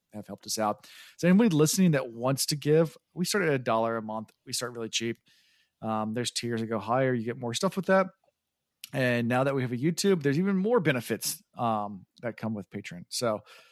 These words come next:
uh, look for that. Uh, links are on our website, which is w w w dot the wheel reads dot com.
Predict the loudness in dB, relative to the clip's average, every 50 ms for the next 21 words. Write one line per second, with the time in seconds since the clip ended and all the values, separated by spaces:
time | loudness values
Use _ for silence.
0 | _ _ _ _ -18 _ -6 -4 -2 -2 -2 -4 -2 -2 -2 -4 -2 -2 -2 0
1 | 2 2 2 2 2 2 0 -4 -8 _ -8 -8 -6 -4 -2 -2 -2 -2 -4 -4
2 | -4 -6 _ -4 -2 0 0 0 0 -2 -4 -8 _ -4 -2 0 0 2 4 2
3 | 2 2 0 0 0 -2 -2 -6 -10 -10 -6 -4 -4 -4 -4 -4 -6 -12 _ _
4 | -10 -4 -2 -2 0 0 -2 -2 -2 -2 -2 -4 -2 -2 -2 -2 -2 -2 -2 -2
5 | -4 -4 _ -10 -6 -4 -2 -2 -2 -2 -2 -4 -6 -4 -4 -4 -4 -2 0 2
6 | 2 4 2 0 -2